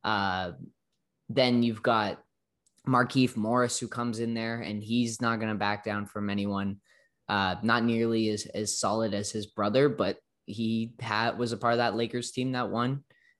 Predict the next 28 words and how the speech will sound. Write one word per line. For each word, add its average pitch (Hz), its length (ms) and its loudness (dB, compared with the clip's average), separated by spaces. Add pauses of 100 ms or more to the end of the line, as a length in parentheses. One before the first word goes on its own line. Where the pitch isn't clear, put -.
(160)
now 110 140 0
two 120 200 -2
seasons 120 420 -2
ago, 120 420 4
and 104 260 -4
he - 220 -16
has 107 440 -4
a 92 80 -2
ton 98 300 -2
of 110 100 -2
N 110 180 0
B 110 160 2
A - 20 4
experience. 113 680 -4 (400)
And 117 200 2
it 117 120 0
seems 135 360 0
like 131 160 2
Victor 120 300 -2
Oladipo 113 680 -2 (160)
is 104 180 -4
going 110 200 0
to 107 80 0
return 104 540 -2
to 110 100 -6
Miami 101 480 -2
as 98 160 -6
well. 104 580 0